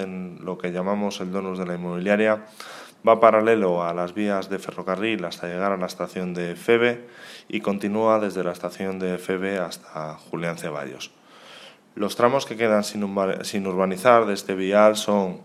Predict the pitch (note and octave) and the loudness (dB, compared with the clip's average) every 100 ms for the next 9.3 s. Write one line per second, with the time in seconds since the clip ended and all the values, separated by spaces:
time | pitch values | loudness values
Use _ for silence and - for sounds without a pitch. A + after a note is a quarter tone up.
0 | - F#2 F2+ F#2 G#2 B2+ C3+ C#3 - - | -8 -8 -4 -2 2 6 6 4 -8 -20
1 | - - - _ - - _ _ - G2+ | -20 -20 -20 _ -20 -20 _ _ -8 0
2 | G2 G#2 G#2 G#2+ G2 F#2+ F#2+ F#2 G2+ F#2+ | 2 2 6 8 8 4 0 -2 2 4
3 | F#2 F#2 F2 - F#2 G#2 F#2+ - - - | 6 4 2 -2 6 6 6 -2 -4 -4
4 | - F2+ F2 E2+ E2 D#2+ - _ _ - | -2 -2 0 0 -4 -8 -18 _ _ -8
5 | F#2+ F#2 F#2 F2 - G2+ F2+ F2+ F2+ F2+ | -6 0 0 0 -2 -2 -2 -4 -6 -6
6 | F2 F2 F2+ A2 B2 D#3+ - - - - | -4 -4 0 2 4 4 2 -14 -16 -10
7 | F#2 F#2+ A2+ C3 C3 B2 F#2 F2+ F2+ E2+ | -6 -4 -2 -2 -2 -2 -2 0 0 0
8 | - G2 F2+ - F2+ F2+ F2+ F#2 F2 F#2+ | -2 -4 -2 -6 -6 -4 -2 -2 0 0
9 | F#2+ F2 | 2 0